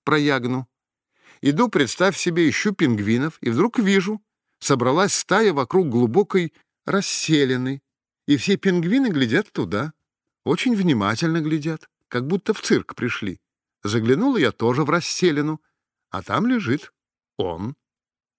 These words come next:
пилот Ягну, да? Я чуть в обморок не упала. Он тоже меня заметил, выбросил щупальца вверх, подтянулся, свистит так грозно.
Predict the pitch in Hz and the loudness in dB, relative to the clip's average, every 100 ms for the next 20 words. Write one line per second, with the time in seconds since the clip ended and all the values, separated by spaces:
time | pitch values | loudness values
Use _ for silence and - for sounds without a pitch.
0 | _ - 90 95 - 98 104 151 160 107 | _ -8 -6 -8 -10 -8 -4 -4 -4 -6
1 | - _ _ _ - 104 143 202 _ _ | -10 _ _ _ -4 0 0 -2 _ _
2 | _ _ _ _ _ 180 180 202 165 170 | _ _ _ _ _ -2 0 -2 2 2
3 | 113 117 120 - 139 120 135 117 113 - | 2 0 0 0 -2 0 -2 0 -4 -4
4 | 220 226 180 160 156 151 151 143 156 151 | 0 2 2 2 2 2 2 2 2 2
5 | 156 160 208 185 127 - 117 - 175 - | 0 0 0 0 -2 -2 -4 0 0 2
6 | 113 92 127 107 127 208 - - 135 - | -2 -2 -4 0 0 -2 -6 -4 -4 0
7 | 117 131 202 - 156 - 113 - 156 175 | 0 0 -2 -4 -6 -2 -4 -4 -6 -4
8 | - 180 139 135 165 127 143 | -4 -2 0 -2 -2 -4 -8